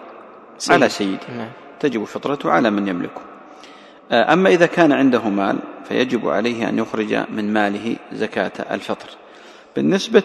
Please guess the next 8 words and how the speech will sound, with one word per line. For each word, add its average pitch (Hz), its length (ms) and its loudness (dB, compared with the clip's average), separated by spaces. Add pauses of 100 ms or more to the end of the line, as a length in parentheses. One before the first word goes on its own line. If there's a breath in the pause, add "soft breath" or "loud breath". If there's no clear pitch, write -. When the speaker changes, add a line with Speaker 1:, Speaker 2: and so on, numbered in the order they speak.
Speaker 2:
للمرأة، 120 760 4
إذا 104 220 -2
كانت 143 460 0 (220)
لها، 117 340 -2 (640)
إذا 98 160 -4
كان 131 280 0
عندها 107 400 0
مال 101 240 2